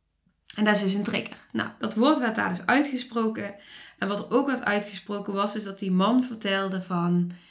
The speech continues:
"Ja, ik, het gebeurde met me, maar ik hing, ik zat niet meer in mijn lichaam. Ik hing erboven."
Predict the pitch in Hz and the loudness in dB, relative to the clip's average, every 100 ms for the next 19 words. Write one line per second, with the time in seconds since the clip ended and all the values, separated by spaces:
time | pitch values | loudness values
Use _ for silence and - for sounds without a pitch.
0 | _ _ - 196 170 - - - - - | _ _ -8 -4 -4 -4 -10 -14 -18 -8
1 | - 202 214 277 254 214 208 196 190 185 | -2 4 6 6 4 2 0 -2 -2 -2
2 | 180 190 190 185 - 202 202 190 190 180 | -4 -4 -6 -8 -6 -4 -4 -4 -2 -2
3 | 180 180 180 175 175 185 185 180 180 175 | -2 -4 -6 -6 -4 -4 -2 -4 -6 -10
4 | - 185 | -14 -18